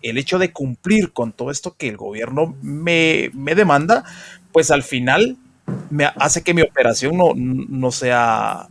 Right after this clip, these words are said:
eh, lucrativa o no, o no me genere ganancia, ¿no? Esas dos. La tercera ya es que no sé cómo hacerlo, o nadie lo hace, o los trámites son complicados, que ya más son cuestiones como, como de forma, ¿no? Pero, pero cuestiones de fondo es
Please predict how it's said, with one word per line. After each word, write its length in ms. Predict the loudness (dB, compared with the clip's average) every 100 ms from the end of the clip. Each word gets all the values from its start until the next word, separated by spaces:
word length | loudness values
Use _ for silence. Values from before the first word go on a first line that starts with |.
| -18
eh, 520 | -16 -16 -16 -18 -18 -12
lucrativa 640 | -10 -6 -8 -6 0 2
o 40 |
no, 80 | 2 2
o 80 | 0
no 100 | 0
me 120 | -2
genere 360 | -4 -4 0 0
ganancia, 500 | 0 -2 -2 -4 -6
¿no? 180 | -8 -8 -16 -20 -2
Esas 340 | 0 2 4
dos. 340 | 4 4 0 -2
La 160 | 0 0
tercera 380 | -2 2 2
ya 160 | 2 0
es 140 | -2
que 100 | -2
no 120 | -2 -2
sé 160 | -2
cómo 200 | -2 -2
hacerlo, 460 | 0 2 2 4 4
o 100 | 4
nadie 280 | 2 0 0
lo 180 | 2 2
hace, 300 | 2 -2 -2
o 80 | -2
los 140 | -4
trámites 320 | -8 -10 -10 -12
son 140 | -10
complicados, 680 | -10 -12 -4 2 2 2 -4 -16 -14 -2
que 140 | 0
ya 120 | 2
más 260 | 2 0 0
son 140 | -4
cuestiones 580 | -6 -6 -2 0 0 -2
como, 360 | -4 -6 -6 -12
como 240 | -16 -12
de 100 | -10
forma, 340 | 0 2 2 -4
¿no? 140 | -4
Pero, 280 | -2 -4 -6
pero 180 | -10 -12
cuestiones 420 | -14 -10 -4 -2
de 100 | 0
fondo 440 | 0 2 4 4 4
es 280 | 2 -4